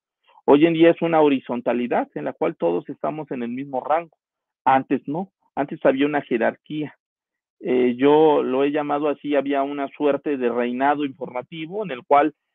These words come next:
estaban unos cuantos en la, en la cúspide, posteriormente estaban los medios de comunicación que difundían la información y después nosotros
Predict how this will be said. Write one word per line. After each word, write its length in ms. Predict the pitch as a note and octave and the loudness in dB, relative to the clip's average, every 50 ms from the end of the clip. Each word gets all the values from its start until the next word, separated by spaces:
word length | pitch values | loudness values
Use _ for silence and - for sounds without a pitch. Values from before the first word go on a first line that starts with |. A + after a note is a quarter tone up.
| _ _ | _ _
estaban 460 | - A#2+ - - D3 D#3 D#3+ D#3+ D#3 | -12 -4 0 2 4 4 4 2 2
unos 260 | D#3+ E3 D#3+ D#3+ D#3 _ | -2 -6 -8 -8 -8 _
cuantos 360 | - E3 D#3+ D#3 D#3+ D3+ - | -6 -6 -4 -6 -10 -12 -10
en 120 | D#3+ D3+ | -10 -8
la, 300 | C#3+ C#3+ C#3+ D3 C#3+ C3 - | -6 -4 -4 -4 -4 -6 -8
en 120 | - D3 C#3+ | -8 -6 -6
la 100 | C#3+ C#3 | -6 -6
cúspide, 520 | - - F3+ F3+ _ - G#3+ G3+ C#4 E4+ - _ _ _ _ _ _ _ _ | -6 -8 -8 -8 _ -10 -8 -8 -8 -8 -10 _ _ _ _ _ _ _ _
posteriormente 720 | - B2+ B2 - C3+ B2+ C3+ C#3+ C#3+ D3 D3 D3 D3 - D3 | -8 -8 -4 -4 -4 -2 0 -2 -2 -2 -6 -8 -6 -8 -8
estaban 400 | B2+ - - C#3 C3+ C#3+ D3 C3+ | -6 0 4 4 4 4 4 0
los 140 | B2 B2 | -4 -4
medios 180 | C3 C#3 C#3+ C#3+ | -4 -6 -6 -6
de 100 | C#3+ C#3+ | -6 -8
comunicación 680 | - - E3 F3 F3+ F3+ F3 - G#3 G3 - A3 A#3+ B3 | -8 -10 -10 -8 -8 -6 -4 -4 -6 -4 -4 -6 -6 -4
que 140 | - - C#3 | -4 -4 -4
difundían 480 | A#2+ A2+ - - B2+ B2+ B2+ C#3 D3 | -4 -6 -8 -10 -8 -6 -4 -4 -4
la 60 | D#3+ E3 | -6 -4
información 640 | D3 F3+ F3+ F3+ F#3 F#3 - - G3+ G#3 A#3 C4+ - | -4 -4 -4 -4 -4 -6 -6 -4 -4 -4 -4 -6 -8
y 120 | _ - C3 | _ -10 -8
después 320 | C3+ A#3+ - - G#3 G#3+ | -8 -8 -2 -2 -2 0
nosotros 680 | G#3+ G#3 F3+ - A#3 A#3+ - _ - F#3 F3+ _ _ | 0 -4 -4 -4 -6 -6 -6 _ -12 -12 -12 _ _